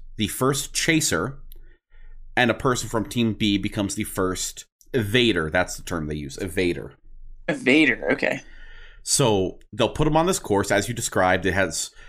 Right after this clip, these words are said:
Speaker 1: platforms and, uh, poles and areas that people could run up and slide under and jump over and dive under and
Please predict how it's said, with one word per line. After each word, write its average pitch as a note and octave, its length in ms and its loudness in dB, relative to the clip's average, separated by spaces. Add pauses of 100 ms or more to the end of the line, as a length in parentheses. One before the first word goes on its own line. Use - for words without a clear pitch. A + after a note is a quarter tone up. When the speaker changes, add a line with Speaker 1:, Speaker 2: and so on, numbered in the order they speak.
(260)
Speaker 1:
platforms D3+ 800 2
and, E2+ 800 2
uh, E2 200 -2
poles A#2+ 760 2 (100)
and D#2+ 500 -2 (480)
areas G#2 340 4
that - 100 -8
people G2+ 200 -6
could E2+ 160 -4
run F#2 160 2
up C#3+ 200 2
and F2+ 120 0
slide F2 340 2
under C3 380 4
and E2+ 180 -2
jump B2+ 260 0
over A2+ 460 2
and F2 160 -2
dive G#2 320 2
under G2 380 0
and E2+ 180 -2